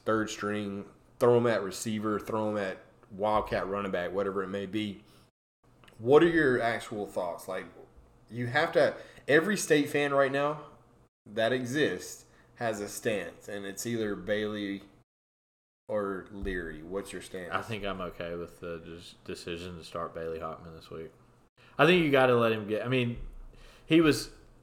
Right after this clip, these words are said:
Speaker 2: <sighs> again, if I'm going back to the logic and seeing that they're evaluating these guys
Speaker 1: <laughs>
Speaker 2: in practice,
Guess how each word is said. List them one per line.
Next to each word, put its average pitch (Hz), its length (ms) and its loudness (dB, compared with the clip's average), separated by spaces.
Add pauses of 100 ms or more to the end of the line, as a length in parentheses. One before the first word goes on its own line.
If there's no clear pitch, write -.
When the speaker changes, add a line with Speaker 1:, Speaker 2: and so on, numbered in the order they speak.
(140)
Speaker 2:
<sighs> - 460 -12
again, 117 340 0
if 101 140 -2
I'm 110 200 0
going 117 280 2
back 110 220 0
to 110 120 -2
the 101 140 -2
logic 101 500 0
and 95 180 -10
seeing 98 400 -2
that 101 280 -4
they're 101 220 2
evaluating 95 580 -2
these 92 180 -10
guys 92 460 -4 (400)
Speaker 1:
<laughs> - 320 -16
Speaker 2:
in 101 140 -4
practice, 101 680 4